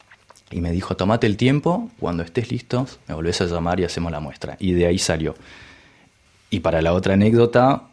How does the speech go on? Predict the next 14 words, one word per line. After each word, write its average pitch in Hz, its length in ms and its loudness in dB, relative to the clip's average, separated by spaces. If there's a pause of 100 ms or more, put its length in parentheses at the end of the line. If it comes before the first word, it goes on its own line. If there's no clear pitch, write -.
(180)
est-, - 360 -10
esta, 82 520 -4
esta - 260 -4
muestra, 98 480 0
Ellas, 104 640 -2
sale 90 340 0
de 85 120 2
este 85 200 -4
cuadro, 80 400 -6 (100)
que - 120 -14
el, 76 120 -12 (300)
el, 78 320 -10
el 82 100 -10
curador, 85 520 -2